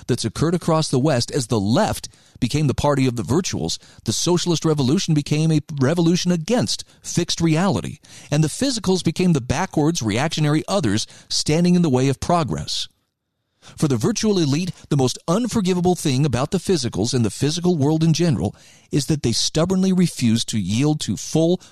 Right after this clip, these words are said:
frictionless control. There's a reason the dominant informational class is today the most, is most comfortable in a purely virtual environment.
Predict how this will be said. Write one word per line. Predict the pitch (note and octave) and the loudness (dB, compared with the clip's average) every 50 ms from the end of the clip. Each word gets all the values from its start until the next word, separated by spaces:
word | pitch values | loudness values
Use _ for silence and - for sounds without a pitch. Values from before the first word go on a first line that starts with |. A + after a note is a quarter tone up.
| _ | _
frictionless | _ - - - D#3+ D#3 - - E3 D#3+ D#3 D#3+ D#3+ - - - _ | _ -8 -4 -2 -2 -2 0 0 0 2 2 0 0 -4 -6 -10 _
control. | - D3 C3+ B2 - - C#3+ A#2+ E2+ B1+ - C3 - _ _ _ _ _ _ _ _ _ _ _ _ _ _ - - - | 0 0 0 0 2 2 2 2 2 -2 -6 -12 -14 _ _ _ _ _ _ _ _ _ _ _ _ _ _ -20 -8 -4
There's | C#3+ E3+ F3+ - | -2 -2 0 0
a | E3+ | -2
reason | C#3+ B2+ D3 F3 F#3+ F3 - E3+ D#3 | -2 0 0 0 0 0 0 0 0
the | C3 A#2+ | 0 0
dominant | A#2+ - C3+ C3 C#3 D3 D3+ D3 C#3+ - | -2 -2 -2 0 0 2 2 0 0 0
informational | - C#3 B2 - A#2+ A#2 B2 B2+ - C3+ A#2 | -2 -2 -2 0 0 0 0 0 0 -2 -2
class | - - A#2+ A2+ A2+ - - | -2 -2 -2 -2 -2 -2 -4
is | A2+ - | -4 -6
today | - A#2+ G#2+ A#2+ B2+ C3 | -4 -4 -2 -2 0 0
the | A#2+ | 0
most, | A#2 A#2+ A#2+ - - - A#2+ | 0 0 0 -2 -4 -6 -6
is | C#3 C3 A#2 | -6 -4 -2
most | C3 B2+ B2 - - | 0 -2 -2 -2 -4
comfortable | - F3 F3+ - - G#2+ A#2+ A#2+ | -4 -4 -2 -2 0 0 0 0
in | C3 | 0
a | B2+ A#2+ | 0 -2
purely | - - - F#3 F#3+ F#3 D#3+ D3 | -2 -2 -2 0 2 2 2 2
virtual | C#3 A2 B2+ A#2 - - C#3+ C3+ | 2 2 0 -2 0 0 0 0
environment. | C3 C3 B2 G#2 A2 C3 F3 E3 G#2+ D2 C#2+ - - | 2 2 2 0 0 0 0 -2 -2 -4 -6 -10 -14